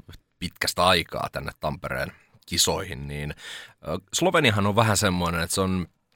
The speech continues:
melkeinpä kokonaisuudessaan profiloitunut maana Andrzej Kopitariin, elikkä Los Angeles Kingsin supertähteen, joka kävi pelaamassa itse asiassa tuossa muutamat kisat sitten. Tästä nyt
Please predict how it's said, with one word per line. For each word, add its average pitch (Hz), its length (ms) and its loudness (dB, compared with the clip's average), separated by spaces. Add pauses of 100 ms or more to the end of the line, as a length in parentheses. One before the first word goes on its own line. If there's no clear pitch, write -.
(420)
melkeinpä 87 840 0
kokonaisuudessaan 73 1200 2 (520)
profiloitunut 82 840 0 (520)
maana 95 500 6
Andrzej 101 400 2
Kopitariin, 76 840 -2 (120)
elikkä - 280 -10 (380)
Los 80 300 0
Angeles 78 380 -4
Kingsin - 440 -2
supertähteen, - 680 -4
joka - 200 -2
kävi 107 200 2
pelaamassa 85 520 2
itse 65 200 -6
asiassa - 220 -4
tuossa - 300 -2 (1120)
muutamat 73 580 -2 (160)
kisat 127 320 0
sitten. 127 460 0
Tästä 101 240 0
nyt 95 100 -6